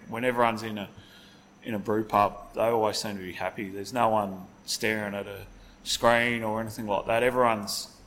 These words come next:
you know, communal, and, and that's the key. That's what we wanted to bring, that, that social feel back again and, and make people realise they're in a venue to, to have a chat with mates and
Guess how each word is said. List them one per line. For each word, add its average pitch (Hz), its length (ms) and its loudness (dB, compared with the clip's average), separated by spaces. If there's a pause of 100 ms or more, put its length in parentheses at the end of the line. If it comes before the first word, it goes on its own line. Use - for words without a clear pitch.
(220)
you 110 120 -8
know, 104 120 -2 (100)
communal, 107 460 -8 (140)
and, 110 240 -10 (260)
and 117 140 -4
that's 117 260 0
the - 140 -10 (140)
key. 117 260 2
That's 120 220 2
what 110 140 -2
we 113 100 -2
wanted 104 240 -6
to 101 40 -10
bring, 110 400 -8
that, 107 200 -4 (440)
that - 220 8
social 123 400 6
feel 127 320 4
back 117 360 6
again 113 380 0
and, 104 320 -8
and 107 360 -8 (100)
make 113 300 -2
people 107 280 -6 (180)
realise 110 440 -2
they're 107 140 -6
in 110 80 -6
a 107 40 -6
venue 107 440 -8
to, 95 140 -8 (960)
to - 100 -6
have 110 160 0
a 85 40 -16
chat 113 380 0
with 95 140 -10
mates 113 440 -6
and 95 100 -16